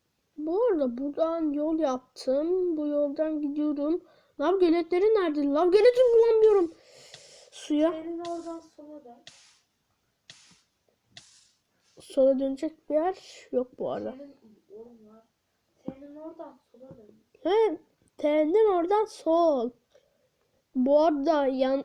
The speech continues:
Speaker 1: bilmeden Maşef'in bay-, çok büyük bir yerine girdim. İnsan yanlışlıkla da Maşef'e girip de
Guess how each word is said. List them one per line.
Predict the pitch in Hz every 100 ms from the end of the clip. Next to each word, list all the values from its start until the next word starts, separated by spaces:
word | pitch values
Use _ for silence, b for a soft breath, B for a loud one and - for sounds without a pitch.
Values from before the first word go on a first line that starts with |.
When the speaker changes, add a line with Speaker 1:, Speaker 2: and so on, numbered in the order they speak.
| -
Speaker 1:
bilmeden | 262 269 302 320 311 330
Maşef'in | 294 285 277 - 277 339 302 262
bay-, | 277 269 269 B B
çok | - 285 -
büyük | 277 269 -
bir | 254
yerine | 240 247
girdim. | 254 233 226 202 226 _ _ _ _ _ _ _ _ _ b b b b b b _
İnsan | 294 277 403
yanlışlıkla | 320 302 330 320 - 349
da | 349
Maşef'e | 285 294 294 320 - 349
girip | 330 269 302 330 -
de | 269 247